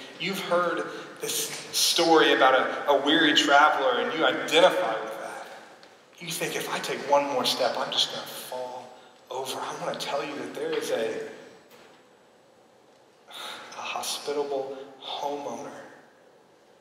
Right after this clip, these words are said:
coming out to your aid and saying, "Abide in me." And it's not just for a night.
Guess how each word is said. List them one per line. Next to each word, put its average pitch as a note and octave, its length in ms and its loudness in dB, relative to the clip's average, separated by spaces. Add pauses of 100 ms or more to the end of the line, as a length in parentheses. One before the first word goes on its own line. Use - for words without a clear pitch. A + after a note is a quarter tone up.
(220)
coming C#3+ 440 -8
out C3+ 280 -6 (320)
to - 120 -8
your B2 320 -8
aid B2+ 340 -6
and A#2+ 160 -10
saying, - 320 -12 (240)
"Abide - 300 -10
in - 320 -16
me." A#2+ 100 -14
And A#2+ 120 -14
it's - 160 -14
not C#3 180 -10
just - 240 -6
for - 80 -10
a G#2+ 180 -12
night. - 220 -14